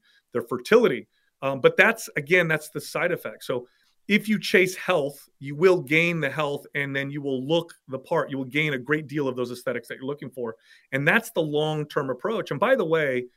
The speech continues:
worshiping looks and worshiping your body and those aesthetics, even if you get away with it, at some point, you're gonna learn a hard lesson. At some point, we all get old.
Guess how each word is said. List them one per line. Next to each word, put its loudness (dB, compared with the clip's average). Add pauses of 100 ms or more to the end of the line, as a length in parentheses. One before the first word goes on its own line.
(400)
worshiping 2
looks 2 (320)
and -6
worshiping 0
your 0
body 0
and -8
those -2
aesthetics, -4 (460)
even 4
if 0
you -4
get 6
away 4
with -2
it, -4
at -4
some -2
point, -4
you're -6
gonna 0
learn -2
a -6
hard -2
lesson. -6
At -14
some -2
point, -6
we -6
all 4
get 0
old. -6